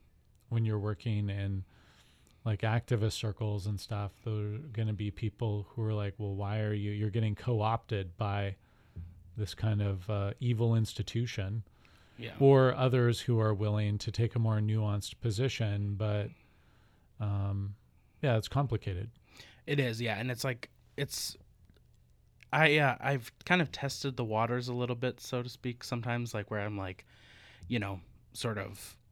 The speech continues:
Speaker 2: more open about it, but it, it's kind of, it just depends on, on who it is I'm talking to, how they take it, 'cause, you know, some people, like, don't care.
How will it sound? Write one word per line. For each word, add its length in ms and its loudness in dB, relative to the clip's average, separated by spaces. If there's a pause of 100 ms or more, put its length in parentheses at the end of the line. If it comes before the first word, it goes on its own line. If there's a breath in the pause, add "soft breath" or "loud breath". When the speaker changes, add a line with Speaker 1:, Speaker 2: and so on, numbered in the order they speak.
Speaker 2:
more 420 2
open 300 2
about 300 0
it, 180 0
but 200 -2 (120)
it, 180 -8
it's 220 -4
kind 220 0
of, 140 -4
it 120 -8
just 180 -4
depends 440 -4
on, 260 -8
on 320 -8 (220)
who 400 -4 (880 soft breath)
it 160 -2
is 140 -2
I'm 120 -6
talking 380 -2
to, 300 -4
how 140 -2
they 140 -6
take 280 -6
it, 220 -6
'cause, 220 -4 (140)
you 100 -6
know, 120 -4
some 180 -8
people, 260 -8 (160)
like, 140 -14 (360)
don't 260 -12
care. 260 -14